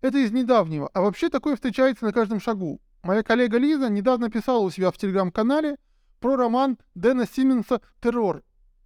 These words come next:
что там затянуто, как будто автору платили за количество слов. Мне кажется, в этом есть доля правды. Издают романы, а не тоненькие повести.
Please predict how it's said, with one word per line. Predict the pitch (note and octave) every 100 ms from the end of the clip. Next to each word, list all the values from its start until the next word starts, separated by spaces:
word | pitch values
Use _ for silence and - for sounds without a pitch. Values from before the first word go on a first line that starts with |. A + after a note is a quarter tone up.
| _ _
что | - A#3
там | C#4 C4
затянуто, | F#3 A#3 B3+ A3 E3 -
как | F3 E3+
будто | G#3+ G#3+ C4+
автору | C#4+ C#4+ G#3+
платили | F#3+ F3 C4+ A#3+
за | E3+
количество | G3+ A3 - G3
слов. | - F3+ C#3 _ _ _
Мне | F#3 G3+
кажется, | D4 E4 C4+ A#3+
в |
этом | B3+ A#3
есть | C4 F3
доля | G#3 G3
правды. | - F#3+ D#3+ - - -
Издают | G3 G#3+ B3+ G#3
романы, | A3 D4 D#4+ C4
а | F#3+
не | G3
тоненькие | G3+ B3 A3+ G#3 G#3+
повести. | G3 F#3 D3 _